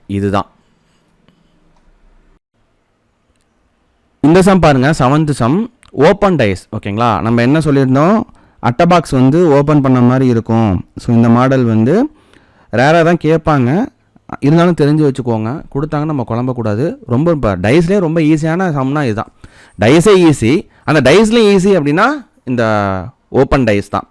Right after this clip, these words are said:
ஓகேங்களா? என்ன கேட்டிருக்காங்க கொஸ்டின்? ஏக்கு ஆப்போசிட் வந்து கேட்டிருக்காங்க. ஓகேங்களா? So, ஏக்கு ஆப்போசிட். ஏக்கு ஆப்போசிட் இல்ல பிக்கு ஆப்போசிட்,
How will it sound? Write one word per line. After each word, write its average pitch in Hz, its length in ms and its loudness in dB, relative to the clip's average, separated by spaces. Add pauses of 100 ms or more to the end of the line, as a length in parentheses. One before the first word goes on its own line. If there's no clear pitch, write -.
(140)
ஓகேங்களா? 101 400 -4 (380)
என்ன 247 200 -2
கேட்டிருக்காங்க 202 520 2
கொஸ்டின்? 127 540 -4 (340)
ஏக்கு 208 380 2
ஆப்போசிட் 160 460 2
வந்து 110 240 -4
கேட்டிருக்காங்க. 95 460 -4 (240)
ஓகேங்களா? 98 400 -2
So, - 180 -8
ஏக்கு 131 520 -2
ஆப்போசிட். 92 380 -6 (520)
ஏக்கு 165 500 0
ஆப்போசிட் 165 400 -2 (340)
இல்ல 143 280 -2
பிக்கு 151 280 -2
ஆப்போசிட், 123 460 -2